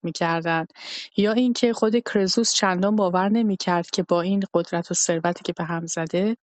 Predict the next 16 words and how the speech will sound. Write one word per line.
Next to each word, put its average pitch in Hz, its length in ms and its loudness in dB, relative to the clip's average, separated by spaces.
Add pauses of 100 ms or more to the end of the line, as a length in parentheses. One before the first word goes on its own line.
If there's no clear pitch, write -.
(480)
ممکنه 196 380 2
از 196 260 0
کسی 190 300 0
مثل 185 360 0
کوروش 175 380 -2
پارسی 175 480 -2
بخواد 180 300 -2
شکست - 580 -2
بخوره. 156 380 -10 (720)
خب 254 200 0
نتیجه 214 380 0
آن 233 160 0
شد 240 260 0
که 240 140 -2
چنان 202 380 0
شد 214 240 0